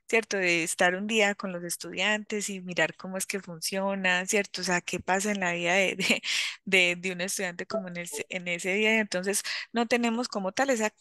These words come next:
caracterización sobre el acceso a eso. M-, más vivimos el día a día, o sea, por ejemplo, como, como por decir, como nos pasó en Segovia, llegamos y,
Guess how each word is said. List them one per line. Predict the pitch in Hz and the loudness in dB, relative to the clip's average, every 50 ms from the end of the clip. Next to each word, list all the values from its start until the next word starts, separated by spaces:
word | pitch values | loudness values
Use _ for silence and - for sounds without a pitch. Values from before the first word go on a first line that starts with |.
| _ _ | _ _
caracterización | _ - 214 - 196 190 185 - _ - 196 196 202 190 185 - 190 185 185 - - 180 175 170 175 | _ 0 0 2 2 -2 -2 -2 _ 0 0 2 2 -4 -2 0 -2 0 2 0 0 0 -2 -4 0
sobre | 180 - 208 196 202 202 202 196 180 175 170 - | 0 0 2 2 0 0 0 0 0 0 -2 -2
el | - 180 180 185 | -2 -2 -2 -2
acceso | 170 165 - - - - 208 208 214 220 220 214 208 - 214 214 208 208 202 202 - - | -4 -2 0 0 2 2 4 4 4 4 2 2 0 0 -2 -2 -2 -2 -4 -4 -4 -4
a | - - - | -2 -2 0
eso. | 208 220 247 226 - - - - | 0 0 -2 -2 -2 -6 -6 -6
M-, | 196 - _ | -8 -10 _
más | - 202 214 214 214 208 | 2 6 6 6 6 6
vivimos | 240 294 285 269 269 269 285 262 | 4 6 6 6 4 4 4 4
el | 247 214 | 4 2
día | 190 190 202 | 4 2 4
a | 240 | 4
día, | 254 196 170 180 | 4 4 2 0
o | |
sea, | 190 - 185 | -2 -4 -4
por | 180 _ - 202 | -4 _ -4 -4
ejemplo, | 196 202 226 233 | -4 -4 -6 -6
como, | - 247 220 202 190 175 175 - - - - - - _ | -4 -6 -4 -4 -4 -6 -6 -8 -10 -8 -10 -10 -12 _
como | - 196 202 196 | -4 -2 -2 0
por | 196 196 196 | 0 2 2
decir, | 185 190 190 190 180 | 4 4 4 2 0
como | - 226 233 240 | 0 0 2 2
nos | 220 196 - | 2 2 2
pasó | - 185 190 185 | 2 0 0 2
en | 175 | 0
Segovia, | 175 185 202 220 240 208 175 170 170 170 | 2 2 2 2 4 2 4 4 2 2
llegamos | 175 - 165 165 - 214 240 262 254 240 226 214 - | 2 2 0 2 2 2 2 2 2 0 0 0 -2
y, | - - - | -2 -6 -8